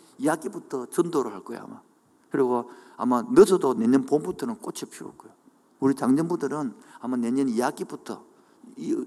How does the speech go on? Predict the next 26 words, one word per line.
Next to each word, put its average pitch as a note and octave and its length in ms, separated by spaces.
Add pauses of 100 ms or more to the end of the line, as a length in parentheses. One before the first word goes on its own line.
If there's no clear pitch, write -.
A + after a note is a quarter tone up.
이제는 D#3 360
생각을 F3+ 580 (280)
절대 D#3+ 260
긍정으로 C3 480
바꾸는 G2+ 340
작업할 A2 340
거고요. G#2 280 (460)
예, A2+ 220
이 B2 120
학기부터 C3+ 440
불이 C#3+ 200
붙을 - 280
건데요. - 320 (220)
그래서 D#3+ 200
한국, F#3+ 160
저는 F3 200
함께 A3 320
하는 E3+ 200
게 C#3 100
지금 - 260
올해부터 G3+ 640 (500)
이 D3 80
삼 D#3 220
년간에 F3 300 (140)
굉장히 F4+ 1000 (440)
설레요. E3+ 920